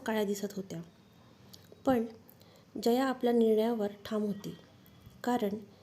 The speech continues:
तिच्या म्हणण्यानुसार दिसणं महत्त्वाचं नाही आणि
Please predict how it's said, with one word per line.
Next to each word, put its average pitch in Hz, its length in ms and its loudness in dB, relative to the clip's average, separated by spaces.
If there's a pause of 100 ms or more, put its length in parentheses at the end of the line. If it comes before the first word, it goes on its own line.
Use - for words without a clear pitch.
(300)
तिच्या 254 220 2
म्हणण्यानुसार 233 720 2 (240)
दिसणं 233 380 0
महत्त्वाचं 214 540 0
नाही 190 280 -4 (440)
आणि 214 280 -2